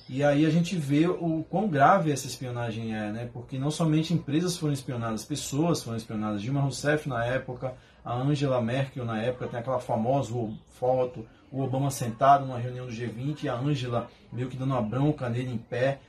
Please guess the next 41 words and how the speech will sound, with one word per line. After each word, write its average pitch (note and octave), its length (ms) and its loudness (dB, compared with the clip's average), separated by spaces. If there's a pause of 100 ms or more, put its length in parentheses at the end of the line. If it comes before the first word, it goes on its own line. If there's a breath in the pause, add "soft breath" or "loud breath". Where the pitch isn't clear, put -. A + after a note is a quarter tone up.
(140 loud breath)
dizendo B2 340 -6
que B2 60 -10
era C3 100 -4
um B2+ 40 -4
absurdo C#3 420 -2
esse C3 140 -2
esquema A#2+ 280 -4
de A#2 60 -2
espionagem. D3 640 2
Então C#3 220 0
Snowden F3 480 6
resolve D3 640 4 (160 loud breath)
acabar D3 300 4
com E3+ 80 -2
sua F3+ 160 4
vida C3+ 380 0
e E3 60 0
denunciar E3+ 480 4
o D3 40 4
esquema D3 280 -2
americano E3 520 -2 (480 soft breath)
do A#2 80 -12
seu D3 120 0
próprio B2 240 -2
país. E3 540 2 (160 soft breath)
Muita E3+ 220 0
gente D#3+ 200 2
considera D3 400 0
um C#3+ 40 -2
traidor, D#3+ 540 4 (260 loud breath)
mas C3 200 -4
ele C#3+ 100 2
não E3+ 240 4
é. D3+ 220 0 (180)
Na B2 100 -8
minha C3 120 -4
opinião, C3 480 -2
ele C3 120 -2
é C#3 60 0
um D#3+ 100 2
herói, D#3+ 440 4